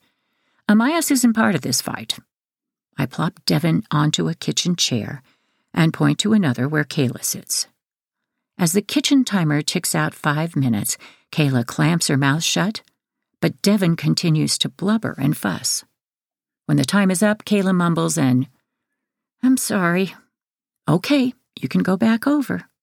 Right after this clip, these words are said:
I tell her. She scrambles out of her seat and hugs me around the legs. "We'll be over in a few minutes," I say. And she rushes out, letting the front door slam behind her.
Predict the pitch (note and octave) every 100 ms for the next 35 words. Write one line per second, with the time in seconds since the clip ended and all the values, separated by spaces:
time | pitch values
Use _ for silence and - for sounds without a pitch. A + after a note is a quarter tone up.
0 | _ _ B2+ A#2 - A#2 B2 - _ _
1 | _ _ _ _ - D#3+ - - E3+ F3+
2 | E3 C#3+ - D3 D#3 - D3 - F3 F3
3 | - D#3+ B2+ F3 D#3+ - F3 D#3+ D3 C#3
4 | C3+ C3 A#2+ B2+ - - _ _ _ _
5 | _ - F#4 E4+ C4 F3 D3+ C#3+ C3 -
6 | C#3 C3 - - - C3 - - - -
7 | _ _ _ _ _ _ - - C3+ -
8 | C3 C#3 E3+ F#3 E3+ D3 C3+ - C#3+ C#3
9 | C3 - F#3 G3+ - D#3+ D#3+ E3 - C3+
10 | D3 D#3+ B2+ A2+ - C3